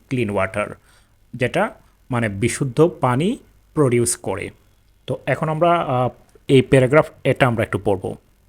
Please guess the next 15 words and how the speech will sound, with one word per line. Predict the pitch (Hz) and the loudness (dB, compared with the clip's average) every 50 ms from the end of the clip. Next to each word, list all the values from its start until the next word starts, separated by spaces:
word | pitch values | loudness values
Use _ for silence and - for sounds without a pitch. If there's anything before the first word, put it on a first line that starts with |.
| _ _ _ | _ _ _
প্রথমেই | - 147 135 - 139 147 143 | 0 0 2 2 2 2 2
দেখেন | 127 123 - 139 | 2 0 0 0
দেয়া | 120 131 131 127 | 2 4 4 4
আছে, | 123 - 160 185 240 | 4 2 2 2 0
আহ, | - - - - - - - _ - 127 120 123 - - - | 0 -8 -20 -20 -20 -20 -18 _ 0 2 2 2 0 -2 0
travelling | - 139 139 135 151 170 165 180 175 143 | 4 4 4 4 4 0 0 2 2 4
around, | 123 127 131 147 156 170 175 170 - - 196 | 6 6 6 4 2 0 -2 -4 -6 -10 -4
আহ, | - 135 127 123 123 123 117 - _ _ _ _ _ _ _ _ _ _ _ - | 0 2 2 4 2 2 -2 -4 _ _ _ _ _ _ _ _ _ _ _ 0
Thailand | - 135 147 156 175 180 180 175 - - 151 | 4 4 4 4 4 2 0 -2 -2 -4 -4
in | 165 156 151 | -2 0 -2
nineteen | 151 151 143 - 127 120 117 | -2 -2 -2 -2 -2 -2 0
nineties। | 110 104 98 98 107 104 101 - - - - _ _ _ _ | -2 -2 -4 -6 -8 -8 -6 -6 -8 -10 -12 _ _ _ _
দেখেন | - 131 - 170 180 - - | -2 0 0 0 -2 -2 -4
এটা | - 143 180 196 | 0 4 4 4
হচ্ছে | 185 - 220 | 4 2 -4